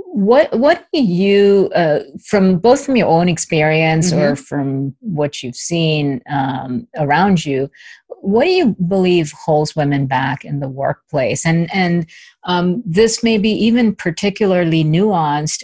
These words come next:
Speaker 1: um, as women of color. I mean,
Speaker 2: Right.
Speaker 1: we're all women of color, and there are potentially narratives or the absence of visible role models
Speaker 2: Mm-hmm.
Speaker 1: and things like that.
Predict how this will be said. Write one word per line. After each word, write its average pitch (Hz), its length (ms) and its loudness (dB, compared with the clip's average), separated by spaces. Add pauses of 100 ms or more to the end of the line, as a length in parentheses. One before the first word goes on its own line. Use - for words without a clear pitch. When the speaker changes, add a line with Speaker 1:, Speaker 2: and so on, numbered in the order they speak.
(120)
Speaker 1:
um, 151 680 -2
as 156 460 -2
women 180 300 2
of 165 160 -4
color. 226 360 -4
I 147 120 -4
mean, 151 100 2
Speaker 2:
Right. 156 100 2
Speaker 1:
we're 180 220 4
all 156 240 2
women 143 300 -8
of - 160 -14
color, 151 480 -4
and 147 360 -4 (360)
there 160 420 0
are 143 540 -2 (360)
potentially 156 760 0
narratives 156 960 2
or 147 260 0
the 151 160 -4
absence 165 540 -2
of 147 160 0
visible 151 440 0
role 143 260 0
models 175 560 0
Speaker 2:
Mm-hmm. 175 160 -2 (120)
Speaker 1:
and 143 280 -4 (100)
things 156 240 -4
like 143 220 -6
that. 156 280 -6